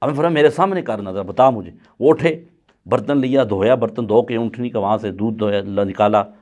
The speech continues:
बर्तन में रखा, एक प्याले में, तो एक साइड पे रखा। अब हज़रत उमर ने, साहबी रसूल जो हज़रत उमैया, उन्हें बताया नहीं, "आपका बेटा आ गया है,"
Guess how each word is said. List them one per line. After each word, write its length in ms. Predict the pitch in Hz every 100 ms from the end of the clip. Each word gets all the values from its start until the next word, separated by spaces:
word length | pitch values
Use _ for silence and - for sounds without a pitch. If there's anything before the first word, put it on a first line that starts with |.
| -
बर्तन 260 | 101 101 117
में 100 | 98
रखा, 360 | 95 - 110 - _ _ _ -
एक 140 | 104
प्याले 380 | - 104 110 117
में, 140 | 92 78 _ _ _ _ _ _ -
तो 60 | - 175
एक 220 | 202 -
साइड 380 | - - 185 160
पे 60 |
रखा। 300 | 110 - 82 _ _ _
अब 200 | 240 277
हज़रत 320 | 247 196 175 190
उमर 300 | 190 226 180
ने, 380 | 123 120 170 - _ _
साहबी 460 | - 110 98 113 190
रसूल 360 | 170 127 170
जो 120 | 165 147
हज़रत 200 | 151 165
उमैया, 280 | 156 170
उन्हें 180 | 170 165
बताया 380 | 135 139 180 247
नहीं, 220 | 294 269
"आपका 260 | 160 - 131
बेटा 240 | 110 110
आ 80 | 101
गया 180 | 87
है," 100 | 85